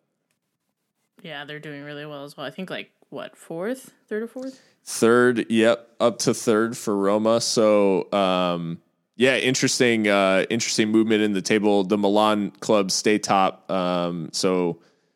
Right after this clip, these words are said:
Speaker 2: Milan, uh, just two points clear of Inter in second.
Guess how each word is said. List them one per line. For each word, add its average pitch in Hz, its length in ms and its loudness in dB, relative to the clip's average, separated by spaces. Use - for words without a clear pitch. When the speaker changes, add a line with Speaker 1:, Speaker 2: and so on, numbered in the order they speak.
Speaker 2:
Milan, 101 640 0
uh, 92 260 0
just 113 300 -2
two 120 220 0
points 101 400 -2
clear 98 360 -2
of 90 180 -4
Inter 90 460 -2
in 87 220 -8
second. 92 580 -4